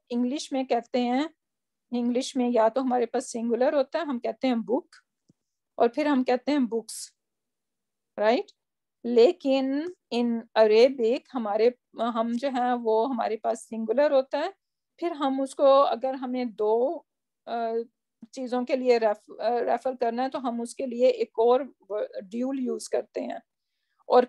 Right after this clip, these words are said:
फिर अगर दो से ज़्यादा हैं तो तब हम जाके plural use करते हैं। ठीक है, तो one more time, Number जो हैं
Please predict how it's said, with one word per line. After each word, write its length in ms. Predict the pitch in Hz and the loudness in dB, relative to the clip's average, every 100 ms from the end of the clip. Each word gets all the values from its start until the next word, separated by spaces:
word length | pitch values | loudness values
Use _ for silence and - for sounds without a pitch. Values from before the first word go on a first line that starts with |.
| - | -2
फिर 220 | 330 359 | -4 0
अगर 240 | 381 285 277 | 2 2 0
दो 260 | 226 233 | 0 -2
से 160 | 233 269 | -2 -6
ज़्यादा 340 | 233 208 208 | -2 -2 -2
हैं 220 | 262 262 | -6 -6
तो 100 | 254 | -8
तब 280 | 240 247 240 240 | -4 -2 -2 -6
हम 120 | 233 | -8
जाके 420 | 233 - - 202 | -6 -6 -6 -10
plural 420 | 208 233 202 202 220 | -10 -10 -8 -8 -12
use 240 | - - | -20 -12
करते 300 | - - - | -10 -12 -14
हैं। 180 | - 220 _ _ _ _ _ _ _ _ _ _ _ _ - | -20 -20 _ _ _ _ _ _ _ _ _ _ _ _ -12
ठीक 180 | 226 262 | -4 -2
है, 120 | 427 - _ _ _ _ _ _ _ _ _ _ _ _ - | -2 -6 _ _ _ _ _ _ _ _ _ _ _ _ -4
तो 80 | |
one 200 | 233 240 | 4 4
more 200 | 240 254 285 | 4 0 0
time, 280 | 269 285 440 - _ _ _ _ _ _ _ _ _ - | -2 -2 -4 -10 _ _ _ _ _ _ _ _ _ -12
Number 480 | 226 208 226 240 311 | -8 -6 0 2 2
जो 140 | 247 | 0
हैं 440 | 254 208 190 240 | -2 -4 -4 -6